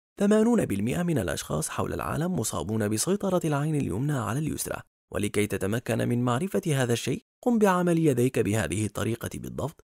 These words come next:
ومن ثم اجعل عيناك الاثنان مفتوحتان.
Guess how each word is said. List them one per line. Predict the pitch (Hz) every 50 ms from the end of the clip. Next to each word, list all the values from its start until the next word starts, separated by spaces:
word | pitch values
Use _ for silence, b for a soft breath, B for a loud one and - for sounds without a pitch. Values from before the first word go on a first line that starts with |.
| _ -
ومن | - 78 80 90
ثم | - - 117 123 120
اجعل | 120 117 131 143 180 208
عيناك | 202 208 208 202 196 190 - 180
الاثنان | 165 165 165 - - 160 156 160 156
مفتوحتان. | 160 160 - - 196 180 - 190 180 - - - -